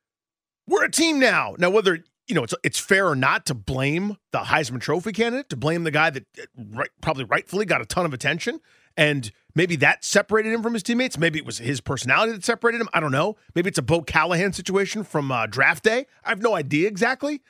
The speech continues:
but it's hard not to, to, to, I get, again, the, the phrase I use is raise an eyebrow to that, because that's curious.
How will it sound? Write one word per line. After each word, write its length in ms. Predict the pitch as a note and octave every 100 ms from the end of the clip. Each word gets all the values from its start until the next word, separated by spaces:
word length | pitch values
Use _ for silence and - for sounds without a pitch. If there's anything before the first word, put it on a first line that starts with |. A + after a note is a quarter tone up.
| _ _
but 160 | - G3+
it's 120 | F3+
hard 260 | - C#4 C4
not 180 | A3+ -
to, 180 | D3+ A2 _ _ -
to, 180 | E3 B2 -
to, 260 | D3 B2+ G#2+ C3 -
I 100 | F3
get, 140 | F#3 F3
again, 280 | G3+ D3+
the, 100 | B2+ D#3
the 80 |
phrase 200 | C#3 E3+
I 40 | E3
use 160 | D#3
is 140 | B2+ A2
raise 260 | E3 F#3+
an 60 | D3+
eyebrow 360 | D3+ C#3+ B2 G2
to 120 | A2+
that, 200 | G#2+ - _
because 160 | - C3+
that's 160 | D#3+
curious. 420 | - C3 - -